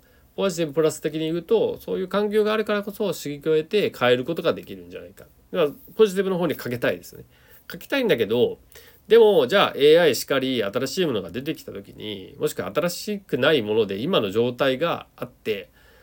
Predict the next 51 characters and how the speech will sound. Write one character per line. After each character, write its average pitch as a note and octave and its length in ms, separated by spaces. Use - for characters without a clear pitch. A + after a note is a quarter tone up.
そ - 160
れ C4+ 100
を C4+ 240
少 - 220
し A#3+ 80
で E3 100
も F3+ 340
変 F3 180
え F#3 40
る、 F#3+ 280
変 F3+ 180
え - 20
ら F#3+ 80
れ F#3+ 100
な F3 120
い - 20
っ - 60
て - 120
な C3+ 160
ん C4 80
だ A#3 80
ろ G#2+ 120
う - 20
な E2+ 140
っ E2 40
て - 80
い F#2+ 40
う - 40
話 A#2+ 220
な C#3+ 80
ん - 20
で E2+ 60
す - 80
よ - 40
ね。 - 140
う F#2+ 920
ん。 D#3 160
難 B3+ 200
し B3+ 80
く - 60
な G2+ 60
い - 20
で E2 80
す - 80
か、 - 80
そ - 100
こ G#2 80
の F#2+ 80
部 G2 100
分 E2+ 160
で。 - 100